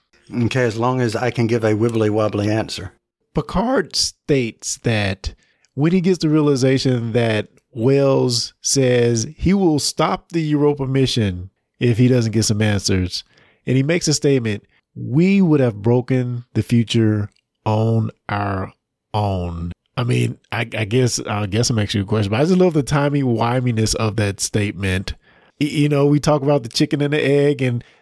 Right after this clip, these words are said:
Speaker 2: they're coming to the, to the past to save the future, but them coming to the past messed up, may mess up the future. So I just loved all of that.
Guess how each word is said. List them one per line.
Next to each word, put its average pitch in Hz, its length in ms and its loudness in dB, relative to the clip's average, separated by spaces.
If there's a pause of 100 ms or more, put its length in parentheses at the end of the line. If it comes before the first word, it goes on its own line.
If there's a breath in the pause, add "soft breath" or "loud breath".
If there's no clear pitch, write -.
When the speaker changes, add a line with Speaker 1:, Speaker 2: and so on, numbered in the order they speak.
(120)
Speaker 2:
they're 143 220 2
coming 190 380 -2
to 170 140 2
the, 160 140 2
to - 160 0
the 156 100 2
past 165 440 2
to 135 80 2
save 151 340 2
the 131 100 -2
future, 143 500 2
but 131 380 0
them 156 240 0
coming 151 400 -4
to 143 260 2
the 123 240 -4 (420)
past 135 640 0
messed 131 600 -4
up, 139 220 0
may 135 220 2
mess 131 320 -2
up 160 140 -4
the 175 80 -2
future. 175 420 0
So 147 200 2
I 139 140 2
just 131 260 -10
loved 107 300 0
all 92 220 0
of 90 60 -4
that. 92 260 -4